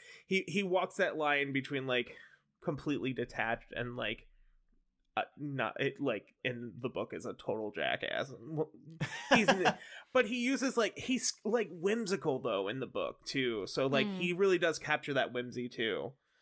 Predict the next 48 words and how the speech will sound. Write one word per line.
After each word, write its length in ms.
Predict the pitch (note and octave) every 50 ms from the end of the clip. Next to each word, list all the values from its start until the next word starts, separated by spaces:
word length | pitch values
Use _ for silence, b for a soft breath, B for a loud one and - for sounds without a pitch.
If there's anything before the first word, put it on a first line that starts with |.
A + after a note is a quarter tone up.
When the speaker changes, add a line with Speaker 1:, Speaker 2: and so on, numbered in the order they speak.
| _ _ _ _ _ -
Speaker 1:
Which 360 | - - B2 - - - - - D#3
he's, 300 | C#3+ C3 C#3+ C3+ B2 -
like, 380 | C3+ B2 A2+ A2 - - - _ _
using 340 | - D#3+ D#3+ D#3+ C#3+ D#3+ D3
all 80 | C#3+ C3+
these 180 | C#3 C#3 C3+
fungi-, 280 | - C#3+ C3 C3+ C#3 - -
like, 300 | D3 C#3+ C3+ B2+ B2 B2
he's, 260 | - - D3 C3+ -
like, 240 | D3+ C3 B2 - -
has 220 | - D3+ D3 C#3+
a 60 | C#3
wor-, 240 | C#3 B2 C3+ C3+ - - C3
basically, 460 | - E3 E3 D3 E3+ D#3 C3 D#3 D3
like, 160 | C#3 B2+ C3
a 60 | C3 B2+
word 260 | C3 C3+ C3+ C3 C3
a 60 | B2+
day 260 | B2 B2+ B2 B2 B2
calendar 580 | - C3+ A#2 A#2+ B2 B2 B2 A#2+ A2+ G#2+ A2 B2+
thing 400 | - A#2 F2+ F2 F2+ D#2 C#2 F2
where 140 | B2+ A2+ G2+
he's 140 | G#2+ B2 -
trying 220 | D3 A#2+ G2+ G2+
to, 40 | A2+
like, 220 | B2 A2 G2+ - B B B B B B -
use 260 | D3 C#3+ C#3 B2+ B2
all 160 | A#2 A#2+ B2+
of 80 | B2 A#2+
his 160 | C3+ B2 A#2
big 240 | - A#2+ A#2 A#2 -
words. 240 | A2 A#2+ B2+ A#2+ B2+
He's 100 | B2+ B2
like, 140 | D3+ D3 -
"Oh, 60 | C3+
that 120 | C3+ D3 D3
was 100 | C3+ B2+
a 40 | C3
big 120 | C3+ C3
one." 140 | C3+ C3 B2+ C3 - - -
<laughs> 120 | C4 A#3+ A#3+ - - - A3+ - -
It's 360 | D#4+ - - E4 A3+ F3+ -
like, 720 | G#3+ - - A#3 G3+ F3+ D#3 F3+ A3 F#3 F#3 - F#3+ E3 B B B B B B
<laughs> 300 | B B B B _ _
it's 240 | F3 F#3+ F#3+ - -
just, 320 | E3 C#3+ - - - - _
it, 200 | - E3 D#3+ D3+ -
it's, 240 | C3 D3+ C3+ -